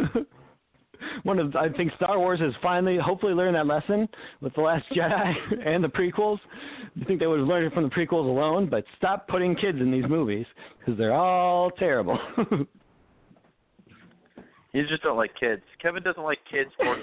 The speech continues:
Speaker 2: kids'
Speaker 1: <laughs>
Speaker 2: movies, people, so I'm sorry.
Speaker 1: <laughs>
Speaker 2: Um, sometimes when he speaks, he's only speaking for himself.
Speaker 1: <laughs>
Speaker 2: Kids are a delight. They open, they're our future.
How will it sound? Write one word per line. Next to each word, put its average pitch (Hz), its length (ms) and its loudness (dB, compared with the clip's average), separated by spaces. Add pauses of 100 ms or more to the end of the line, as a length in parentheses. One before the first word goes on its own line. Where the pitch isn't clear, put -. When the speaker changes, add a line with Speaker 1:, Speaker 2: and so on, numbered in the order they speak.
Speaker 2:
kids' 208 280 0
Speaker 1:
<laughs> - 0 -
Speaker 2:
movies, 113 280 -2 (100)
people, 95 300 -12 (100)
so 98 220 -2 (120)
I'm 107 200 -4 (120)
sorry. 127 420 2 (360)
Speaker 1:
<laughs> - 20 0 (400)
Speaker 2:
Um, 107 200 -6 (100)
sometimes 139 400 -8
when 135 120 -10
he 117 60 -10 (220)
speaks, 143 200 -8 (100)
he's 117 140 -14 (120)
only 147 360 -8
speaking 131 440 -8
for 117 100 -4
himself. 117 600 -2 (420)
Speaker 1:
<laughs> 220 380 -2
Speaker 2:
Kids 143 240 -2
are 127 180 -2
a 120 40 -8 (100)
delight. 107 480 -8 (680)
They 113 240 -6 (100)
open, 127 380 -8
they're 120 200 -2
our 110 340 -2 (140)
future. - 480 -2